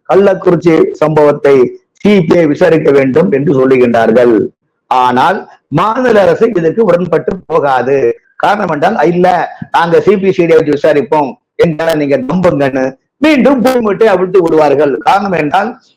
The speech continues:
இங்கு தமிழகத்தை பொறுத்தவரையிலும் உயர் அதிகாரிகளுடைய கோஷ்டி பூசல்கள் உச்சக்கட்டத்தில் உள்ளது. இதை வெளியிலும் சொல்ல முடியாது.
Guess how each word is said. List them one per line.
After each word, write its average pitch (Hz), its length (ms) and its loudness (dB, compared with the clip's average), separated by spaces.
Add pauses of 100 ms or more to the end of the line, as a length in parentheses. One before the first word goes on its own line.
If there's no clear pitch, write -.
(100)
இங்கு 190 420 2
தமிழகத்தை 214 580 0
பொறுத்தவரையிலும் 170 600 0 (440)
உயர் 233 340 4
அதிகாரிகளுடைய 196 680 2 (220)
கோஷ்டி 240 380 2
பூசல்கள் 185 460 2
உச்சக்கட்டத்தில் 165 680 -2
உள்ளது. 135 640 2 (520)
இதை 233 280 4
வெளியிலும் 247 520 0
சொல்ல 214 280 0
முடியாது. 156 840 2